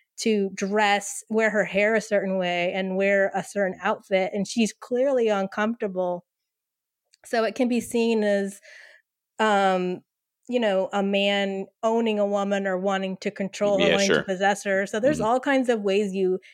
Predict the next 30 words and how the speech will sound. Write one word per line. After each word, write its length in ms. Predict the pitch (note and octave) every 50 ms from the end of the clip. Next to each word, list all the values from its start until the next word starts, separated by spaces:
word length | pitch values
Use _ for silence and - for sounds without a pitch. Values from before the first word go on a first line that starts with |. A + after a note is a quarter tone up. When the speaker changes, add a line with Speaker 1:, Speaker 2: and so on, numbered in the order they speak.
| _ -
Speaker 1:
interpretations 760 | A3+ G#3 G#3+ G#3 G#3 - G#3 - G#3+ G3 F#3+ - G#3 F#3+ F#3
you 160 | F#3 F#3+ F#3+ F#3
can 140 | - G#3 F#3+
put 120 | - C#4
it 60 | C4 G3+
in. 80 | F#3+
And 240 | F#3+ F#3+ F#3+ F#3+ F3+ -
I 20 |
mean, 220 | G#3 G#3 G3 G3+
Vertig-, 360 | F#3+ A3 B3 D#4+ G4 E4 C4+ - - - - - - - _ -
Alfred 300 | - C4 F4+ G4 A4 G4
Hitchcock 400 | D#4+ F4 E4+ - - E4+ D#4 D4
himself 420 | - C4+ C4 A#3 - A3+ C4+ F4+ F#4
is 120 | F4+ F4 -
pretty 220 | - C4+ B3 A#3
gross. 340 | G3+ A3+ G#3+ G3 F#3 - -
I 80 | A#3+ A#3+
mean, 220 | B3 B3+ B3 B3
like, 220 | A#3+ A#3 A3 - C#4
it's 120 | C#4 -
gross 460 | A3 - B3 C4 C#4+ E4+ F#4 F4+ - -
that 80 | E4+
he 200 | D4+ D4 D#4 D4 C#4
made 320 | D4+ D4 D4+ D4+ B3 A#3
Tippi 320 | - D4+ C#4 - C#4+ C4
Hedren 540 | A#3 B3+ - - - D4 C#4 C4 B3 A#3 - - F#3 F#3 - - F3+
tie 300 | - - C#4+ D4 D#4 C#4
Speaker 2:
<laughs> 120 | A3+ -
Speaker 1:
birds 520 | - B3 D4 F4 F#4 F4+ C#4+ A#3 A3+ - -
to, 220 | - C#4 C4 A#3+